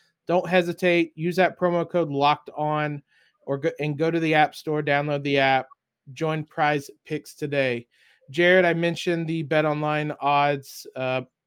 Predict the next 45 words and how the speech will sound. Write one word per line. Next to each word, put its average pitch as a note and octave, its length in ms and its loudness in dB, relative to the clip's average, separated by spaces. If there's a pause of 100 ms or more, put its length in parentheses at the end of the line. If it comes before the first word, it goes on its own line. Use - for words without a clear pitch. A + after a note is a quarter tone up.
again, D3 440 -4
plus E3+ 240 -2
twelve E3+ 280 0
and D#3+ 80 -4
a - 20 -6
half C#3+ 240 -2
for C3+ 160 -6
I C#3 120 0
U, C3+ 460 -2 (520)
three E3+ 160 0
sixty E3+ 400 -4
money D#3 280 0
line, D3+ 320 -2
plus D3+ 280 -4
three D#3+ 160 -6
sixty, D3 680 -8 (400)
minus D#3+ 380 2
four D#3+ 240 0
fifty D#3+ 280 -6
Penn D3+ 260 -6
State, C#3 460 0
and C3+ 120 -8
over C#3+ 300 -2
under C#3+ 280 0
a C#3 60 -2
fifty-three C#3+ 580 -6
and C#3 80 -2
a C3 60 -4
half. C3+ 420 -2 (420)
Do D3 220 0
any F#3 180 4
of F#3 100 6
those E3+ 240 4
numbers D#3 440 0
stick D#3 220 -4
out C#3+ 200 4
to D3+ 100 -10
you C#3+ 200 0
as C#3 140 -2
a, C3+ 280 0 (100)
you, C3 360 -6
as C#3 140 -4
a D3 40 -2
good C3+ 340 -2
bet C3+ 300 -2